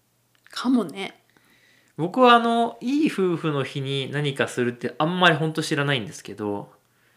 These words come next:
Speaker 2: どうなんだろうね。
Speaker 1: うん、でも美味しいものを食べるんじゃないですかね。
Speaker 2: ああ。なんかプレゼントを贈り合う感じではないよね。
Speaker 1: うん。
Speaker 2: 結婚記念日とかみたいに。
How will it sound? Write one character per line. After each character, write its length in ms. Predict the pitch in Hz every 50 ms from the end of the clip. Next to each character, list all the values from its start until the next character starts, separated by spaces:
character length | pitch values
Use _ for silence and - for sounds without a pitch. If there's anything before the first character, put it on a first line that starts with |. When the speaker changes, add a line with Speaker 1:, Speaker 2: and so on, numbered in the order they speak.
| _ _ _ _ _ _ _ _ _ _ _ _
Speaker 2:
ど 100 | - 156
う 20 | 170
な 100 | 143 80
ん 80 | 67
だ 80 | - -
ろ 60 | - - 131
う 40 |
ね。 160 | 156 208 - - - - - _ _ _ _ _ -
Speaker 1:
う 20 | 185
ん、 380 | 185 190 185 175 165 156 147
で 80 | 151 151
も 160 | 147 151 160
美 40 | 170
味 60 | 185
し 180 | 180 - - 262
い 40 | 254
も 120 | 214 214
の 80 | 196 180
を 60 | 180
食 140 | - - 185
べ 140 | 190 208 214
る 120 | 220 226
ん 40 | 226
じ 100 | 214 196
ゃ 40 | 190
な 100 | 185 175
い 80 | 170 165
で 100 | - 180
す 100 | 175 -
か 100 | - 175
ね。 340 | 180 185 190 196 190 190 _ _ _ _ - -
Speaker 2:
あ 280 | - 107 - - - -
あ。 40 | - - - _ _ -
な 100 | 208 233
ん 20 |
か 100 | 226 190
プ 160 | - - - 240
レ 160 | 302 320 311
ゼ 160 | 311 320 302
ン 100 | 247 214
ト 300 | - - 185 160 151 143
を 20 |
贈 220 | 139 139 139 - 156
り 180 | 151 156 151
合 120 | 151 156 160
う 260 | 156 147 143 - - - -
感 260 | - - 165 165 165
じ 100 | 156 165
で 80 | 185 196
は 100 | 131 95
な 140 | 92 92 92
い 120 | 85 80
よ 80 | 78 -
ね。 280 | - 87 85 - - _ _ _ _ _ _ _ _ _ _ _ _ -
Speaker 1:
う 200 | 240 254 262 240 214
ん。 60 | 190
Speaker 2:
結 200 | - - 131 -
婚 180 | - 139 131 127
記 120 | - 135
念 200 | 127 123 113 107
日 100 | 95 85
と 100 | - 90
か 140 | - 90 85
み 120 | 85 85
た 120 | - - 69
い 40 |
に。 100 | - -